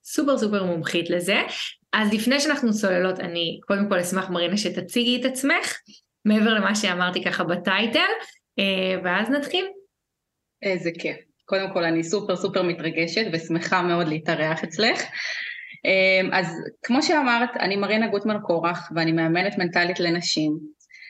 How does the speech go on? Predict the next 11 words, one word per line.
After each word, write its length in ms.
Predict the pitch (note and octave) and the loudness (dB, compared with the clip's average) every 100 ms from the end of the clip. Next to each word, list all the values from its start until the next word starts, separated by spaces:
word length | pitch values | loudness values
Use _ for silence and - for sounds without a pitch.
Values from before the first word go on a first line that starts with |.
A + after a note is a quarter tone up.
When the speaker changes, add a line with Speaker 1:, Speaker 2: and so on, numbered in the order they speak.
| - | -6
Speaker 2:
אני 260 | D#3+ E3 E3 | 0 0 2
עוזרת 480 | F3 E3 G3+ A#3 C4+ | 0 0 2 2 2
להן 220 | B3+ C4 | 2 4
לסגל 520 | A#3 - F3 E3+ A3 A#3 | 2 0 -2 0 0 0
את 80 | - | -4
תכונת 420 | - F#3 A3 - | -2 0 0 0
האומץ 440 | F#3 F#3+ A3 C#4+ D4+ - - | 0 2 4 2 -2 -6 -2
לחיים 520 | F3+ - - F3 E3+ | 0 0 0 0 2
שלהן. 480 | - E3 E3 - A#3+ - - - - - - | 0 0 -2 -4 -6 -10 -20 -20 -20 -8 -2
אני 200 | F#3+ C4+ | 4 4
מאמינה 640 | C4+ G#3+ F3+ E3+ E3 G#3 | 6 4 4 4 2 0